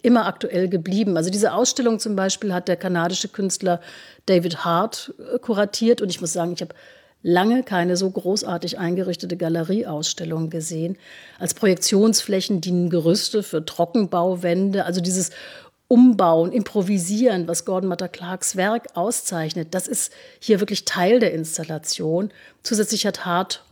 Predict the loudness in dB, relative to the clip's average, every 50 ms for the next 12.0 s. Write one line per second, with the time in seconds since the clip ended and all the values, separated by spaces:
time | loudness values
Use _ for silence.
0 | -8 0 4 4 4 4 2 0 2 2 2 0 -2 -6 -6 -2 0 0 2 2
1 | 2 0 0 0 0 0 0 -2 -2 -2 0 0 0 0 0 0 0 0 2 0
2 | 0 0 0 0 0 0 0 -2 -4 -4 -6 -6 -4 -4 -2 -2 -2 -4 -4 -4
3 | -2 -2 -2 -2 -4 -4 -4 -4 -4 -4 -6 -8 -8 -4 -2 -2 0 0 -2 -4
4 | -6 -20 -20 -20 -20 -20 -20 -20 -20 _ _ _ -2 0 0 0 0 0 -2 -2
5 | 0 2 2 2 0 -2 -10 -20 _ _ _ _ _ _ _ -2 2 2 2 2
6 | 2 0 0 2 2 2 2 2 -2 -4 -10 -6 -2 -2 0 2 2 2 2 4
7 | 2 2 0 0 0 0 -2 -2 -2 -4 -6 -6 -6 -2 0 0 0 -2 -2 -6
8 | -10 -6 -6 -4 -4 -4 -4 -2 -4 -4 -4 -4 -6 -6 -8 -10 -10 -4 -2 0
9 | 2 2 2 2 2 0 -2 -6 -20 -20 -20 -20 -20 _ _ _ _ 2 4 4
10 | 4 4 2 0 -2 -4 -6 -6 -8 -8 -6 -8 -12 -12 -12 -10 -8 -6 -6 -6
11 | -6 -6 -6 -4 -2 -2 0 0 0 0 0 -2 -2 -4 -6 -8 -10 -12 -12